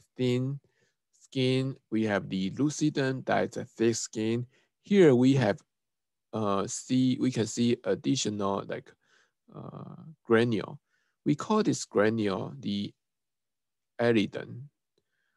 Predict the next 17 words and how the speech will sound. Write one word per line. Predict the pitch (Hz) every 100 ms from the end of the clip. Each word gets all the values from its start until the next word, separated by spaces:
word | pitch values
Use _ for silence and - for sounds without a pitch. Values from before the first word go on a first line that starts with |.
| _ _
And, | 101 113 110
uh, | 113
this | 123 175 - -
elidon | 190 175 117 104
is | 101 -
different | 147 - 104 104
from | - _ 120 120 120 120 117
the, | 110 110 110 110 131 _ _ _ _ _ _ -
uh, | 113 131 - - - - 131 - _ _ _ _ _ _ _ _ _ _ _
loose, | 120 135 131 - _ _ _
uh, | 113 104 - -
sorry, | - - - - - _ _ _ -
lamina-, | 107 117 135 127 113 110 - _ _ -
lamina | 113 107 117 127 127 110 110 123 _ _ _ _ _ _ _ -
granule | 127 127 123 71 - 139 _ _ _
in | 110 110 110
the | 107 107 107